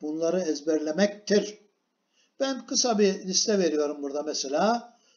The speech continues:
İşte presens çekimi, preteritum ve particip iki biçimini. Particip iki bir zaman adı değil, bir biçim adıdır. Bunlar zaman durumudur. Haben,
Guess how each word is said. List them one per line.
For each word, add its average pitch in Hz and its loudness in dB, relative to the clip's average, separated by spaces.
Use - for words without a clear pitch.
İşte 160 -8
presens 165 0
çekimi, 147 -6
preteritum 180 -4
ve 196 -2
particip 160 -6
iki 156 -10
biçimini. 151 -4
Particip 185 -4
iki 190 2
bir 165 -4
zaman 165 -2
adı 165 0
değil, 185 0
bir 175 -6
biçim 156 -8
adıdır. - -12
Bunlar 165 2
zaman 156 0
durumudur. - -16
Haben, 220 2